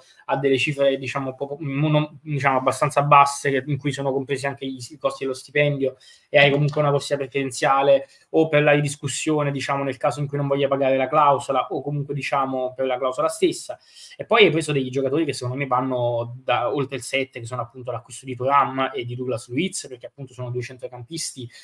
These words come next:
da otto, otto e mezzo, che hanno una tecnica di base, un'intelligenza tattica, un atletismo che al centrocampo della Juventus mancavano da, probabilmente dagli addii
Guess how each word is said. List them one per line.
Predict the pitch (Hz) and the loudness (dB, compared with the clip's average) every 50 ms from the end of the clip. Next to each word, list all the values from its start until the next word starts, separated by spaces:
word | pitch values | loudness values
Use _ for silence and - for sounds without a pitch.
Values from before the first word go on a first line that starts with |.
| - _ _ | -20 _ _
da | - 123 127 | 2 4 6
otto, | 139 139 - | 6 6 4
otto | 147 - - 131 | 0 -4 -4 -2
e | |
mezzo, | 131 139 156 165 160 139 135 127 - - - _ _ _ | 0 2 2 2 2 0 0 -2 -2 -2 -6 _ _ _
che | _ - 127 120 123 | _ -8 -4 0 2
hanno | 127 131 135 135 135 | 2 2 2 0 -2
una | 131 123 | -2 -2
tecnica | 123 - 151 143 - - 143 143 139 139 | -2 -2 -2 -2 -2 -4 -2 0 0 0
di | 135 131 | 0 0
base, | 127 135 143 143 143 143 135 - 139 135 131 131 131 | 2 6 6 8 8 6 4 2 0 2 2 4 4
un'intelligenza | 131 131 131 131 131 131 - 139 131 127 - 143 131 - 143 | 2 2 -2 -4 -8 -6 -6 -6 -6 -4 -4 -6 -4 -4 -4
tattica, | 135 147 143 131 - - - 143 135 139 135 131 131 | 0 0 0 0 -2 -4 -12 -6 -2 0 2 2 2
un | 131 131 135 131 131 | 2 2 0 -2 -4
atletismo | 131 127 127 131 131 135 127 - 147 139 131 139 139 139 135 127 - - _ _ _ | -4 -6 -4 -4 -6 -6 -6 -6 -8 -8 -6 -6 -4 -4 -4 -4 -6 -10 _ _ _
che | _ - 131 131 131 | _ -2 0 0 2
al | 131 131 117 | 0 0 -2
centrocampo | - 131 120 127 127 143 139 139 - 139 | -4 -8 -8 -4 -2 -2 -2 0 0 0
della | 135 131 131 | 0 2 0
Juventus | 135 139 131 - - - | -2 -4 -4 -8 -12 -12
mancavano | 131 131 131 - - 135 135 135 131 127 | -10 -10 -6 -4 -2 -2 0 -2 -2 -2
da, | - 131 123 120 - | -2 -2 -2 -2 -2
probabilmente | 139 135 135 139 135 135 131 131 143 151 156 156 151 156 151 | -6 -6 -4 -4 -4 -4 -6 -6 -4 -4 -2 -2 -4 -4 -2
dagli | 143 135 135 135 | -2 -2 0 0
addii | 135 135 135 147 165 156 151 151 147 | -2 -4 -4 -6 -6 -4 -4 -4 -4